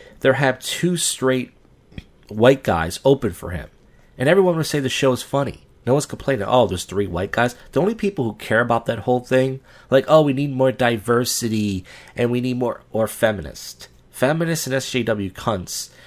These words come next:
And Kevin Brennan was one of the first guys to say this. He said, "White women are ruining comedy 'cause they act like your mother." And he's right. They act like your mother. They say, "You men need to do this,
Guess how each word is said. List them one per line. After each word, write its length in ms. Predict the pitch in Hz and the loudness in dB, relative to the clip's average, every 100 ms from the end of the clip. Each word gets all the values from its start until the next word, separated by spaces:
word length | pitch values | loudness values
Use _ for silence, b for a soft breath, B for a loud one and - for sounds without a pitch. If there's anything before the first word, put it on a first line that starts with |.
| B B B | B B B
And 200 | 107 107 | -6 -4
Kevin 320 | - 165 170 127 | 0 0 0 2
Brennan 220 | 139 160 | 2 2
was 100 | 98 | -2
one 100 | 98 | -6
of 60 | |
the 60 | 90 | -4
first 220 | 117 113 | -2 -2
guys 260 | 110 98 95 | 0 0 -2
to 40 | |
say 220 | - 113 | -4 -4
this. 160 | 98 85 | -4 -8
He 60 | 98 | -6
said, 280 | 120 95 | -4 -4
"White 300 | 85 107 135 | 0 0 0
women 240 | 113 110 104 | -4 -2 -2
are 40 | |
ruining 300 | 95 98 98 | 0 -2 -2
comedy 540 | 95 131 147 87 - - b b - | -6 -4 -4 -6 -10 -16 b b -6
'cause 260 | 113 104 | -4 -4
they 160 | - 110 | -2 -2
act 260 | 98 101 101 | -2 -4 -4
like 160 | 101 | -4
your 100 | 104 | -4
mother." 300 | 101 127 135 | 0 0 0
And 80 | 78 | -4
he's 200 | 82 78 | -6 -4
right. 260 | 135 127 - | -2 -2 -4
They 80 | |
act 160 | 95 - | -8 -6
like 140 | 92 | -8
your 80 | 87 | -6
mother. 140 | 101 90 | -6 -6
They 20 | |
say, 140 | - | -8
"You 180 | 80 107 | -8 -6
men 260 | 101 101 87 | -4 -6 -6
need 140 | 80 | -10
to 60 | 73 | -14
do 260 | 73 76 | -12 -12
this, 560 | 67 101 151 147 135 | -4 0 2 2 -2